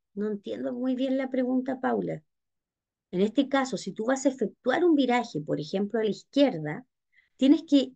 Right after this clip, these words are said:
tienes que ubicarte en la pista izquierda para no virar en doble fila. O sea, no puedes virar ponerte en la pista derecha si vas a efectuar un viraje hacia la izquierda. ¿A eso te refieres con algún derecho?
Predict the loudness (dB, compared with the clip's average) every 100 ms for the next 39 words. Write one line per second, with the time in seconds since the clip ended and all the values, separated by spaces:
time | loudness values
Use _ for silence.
0 | _ 4 4 4 4 6 6 2 -2 0
1 | 0 0 0 2 0 -4 -4 -2 -2 -2
2 | 0 0 -2 -8 -10 -12 _ -4 -2 0
3 | 0 0 0 0 2 2 4 4 0 2
4 | -2 -2 -8 _ _ -12 -12 -12 _ _
5 | -2 4 4 4 2 2 2 -2 -2 2
6 | 2 0 -8 _ _ _ -2 0 -2 -2
7 | -2 -2 -6 -4 -2 2 2 0 -4 -4
8 | -6 -6 -8 -6 -2 -2 -2 -2 -2 -4
9 | -6 -8 -6 -4 -2 -4 -10 -16 _ _
10 | _ _ _ 2 2 2 0 2 0 0
11 | 2 2 0 -2 0 0 0 0 0 -2
12 | -2 -4 -6